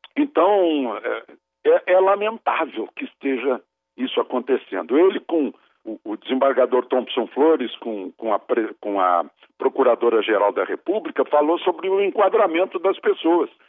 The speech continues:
investigar e enquadrar. Isso é crime de ameaça e crime de obstrução à justiça. Agora, é incrível. É, que, <laughs> e, e, e o pior é que os outros políticos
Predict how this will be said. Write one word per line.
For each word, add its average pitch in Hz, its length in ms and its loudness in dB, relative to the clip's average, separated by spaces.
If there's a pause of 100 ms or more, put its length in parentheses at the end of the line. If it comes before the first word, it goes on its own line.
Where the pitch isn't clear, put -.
(300)
investigar 170 680 2
e 190 140 0
enquadrar. 151 600 0 (320)
Isso 156 160 -6
é 170 40 4
crime 214 320 -2
de 185 100 0
ameaça 165 720 0 (240)
e 185 120 -8
crime 180 360 -2
de 185 80 -2
obstrução 170 640 -2
à 156 60 0
justiça. - 680 -4 (840)
Agora, 170 320 2
é 190 100 4
incrível. 175 640 -4 (460)
É, 147 260 2
que, - 240 -12
<laughs> - 340 -6
e, 156 220 -2
e, 127 380 -4
e 143 40 0
o 175 120 4
pior - 680 2 (360)
é 156 100 -4
que - 180 -4
os 190 340 -2
outros 254 580 0
políticos - 680 -6